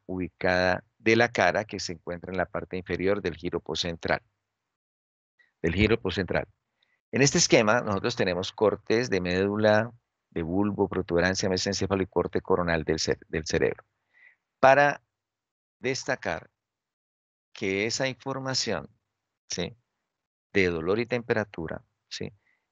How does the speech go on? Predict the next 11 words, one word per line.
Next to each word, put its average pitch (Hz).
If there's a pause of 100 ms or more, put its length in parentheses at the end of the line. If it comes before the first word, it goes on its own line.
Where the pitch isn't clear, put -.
(120)
Eh, 98
primero, 117 (200)
la, 87 (200)
el 87
tracto 107
espinotalámico 101
va 92
a -
cruzar 101 (200)
por 131
delante 107